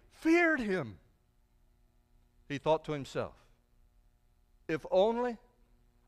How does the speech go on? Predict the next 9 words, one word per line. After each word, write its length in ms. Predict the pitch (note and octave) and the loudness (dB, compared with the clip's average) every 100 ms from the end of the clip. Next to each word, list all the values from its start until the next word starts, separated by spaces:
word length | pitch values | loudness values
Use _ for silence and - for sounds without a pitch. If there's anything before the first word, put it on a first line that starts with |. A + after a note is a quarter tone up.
| _ | _
I 80 | D#3+ | 0
could 180 | F3+ D#3+ | 0 -2
be 120 | F3 | -4
a 40 | E3 | -4
bird 360 | B2+ B2+ F2 - _ _ _ _ _ _ _ _ _ _ _ _ _ | -4 -6 -8 -16 _ _ _ _ _ _ _ _ _ _ _ _ _
and 260 | D#3 D3 C#3 | -6 -4 -4
mingle 300 | F#3 G#3+ F#3+ | -4 -4 -4
with 220 | F#3 - | -4 -6
them 180 | F3 | -14